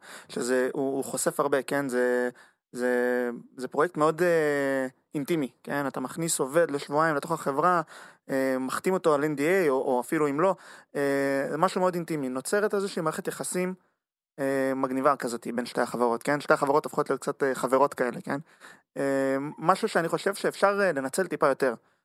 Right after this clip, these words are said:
אה, אני חושב שהפרויקט הזה, מה-, אחד ה-values שהוא יביא, אני לא יודע אם, כאילו, אני כן יודע שזה קורה עכשיו, משהו שכן עובד בין צ'ק למאנדיי. אה, חברות שנהיו מאוד מאוד קרובות. ה-H R עובד עם ה-H R,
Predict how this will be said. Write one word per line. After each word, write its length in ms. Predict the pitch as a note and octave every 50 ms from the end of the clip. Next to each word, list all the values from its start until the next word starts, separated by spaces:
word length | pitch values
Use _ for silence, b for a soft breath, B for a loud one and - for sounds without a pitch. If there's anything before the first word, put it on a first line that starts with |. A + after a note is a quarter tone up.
| _ _ _ _ _ - C3
אה, 300 | B2+ B2+ B2+ B2+ B2+ C3
אני 80 | F3
חושב 140 | E3+ - G3+
שהפרויקט 460 | - F#3 D#3 - - D#3 F3 G3+ -
הזה, 160 | A3+ G#3 A3
מה-, 120 | G#3 F#3 F3+ - E3 D#3 - - - - - - _ -
אחד 240 | - D#3+ - F3 F3
ה-values 300 | D#3+ E3 F3 F#3 F#3 F3+
שהוא 300 | E3+ - - C#3+ D#3 D#3+
יביא, 400 | C#3+ C#3 B2+ C3+ F3+ G#3 F#3 D#3
אני 120 | C#3+ C#3
לא 60 | C#3+
יודע 120 | D3+ D3 C#3+
אם, 140 | C#3+ D3 D3 G3 - _ _ _ _ _ _ _ _
כאילו, 180 | - D3 - -
אני 120 | C#3 C#3
כן 160 | - F#3+ F#3 F#3+
יודע 180 | F3+ F3 F3
שזה 160 | F3 - D3
קורה 240 | C#3+ - D3+ C#3 D#3
עכשיו, 240 | D3+ - - D3+ C3+ - -
משהו 240 | - D#3 D3+ - D3+
שכן 240 | C#3 C#3 F3 E3 D#3
עובד 200 | D3 C#3+ C#3+ C3+
בין 120 | C3+ C3+
צ'ק 160 | C3+ - D3+ C#3 C#3
למאנדיי. 340 | C#3 C#3 C#3 C3+ B2+ B2 A#2+ B B B B B B B -
אה, 380 | - C3+ C3+ C3 C3 C3 B2+ B2+ - b b b b b _
חברות 320 | - - C#3 C#3 C#3+ D#3+ -
שנהיו 380 | - D3 C#3 C#3+ D3 D3+ D#3
מאוד 240 | D3+ C#3+ D3+ D3 D3
מאוד 160 | D3 C#3+ -
קרובות. 420 | - C3 C3 G#2+ D3 - - - -
ה-H 560 | - C3+ B2+ B2+ B2+ - C#3+ C3+ B2 - - E3
R 300 | D3+ D3 D3+ D3+ D3 -
עובד 280 | - D3+ B2+ B2+ C#3+ C3
עם 100 | D3 C#3
ה-H 220 | C3+ C3 C3 -
R, 40 | -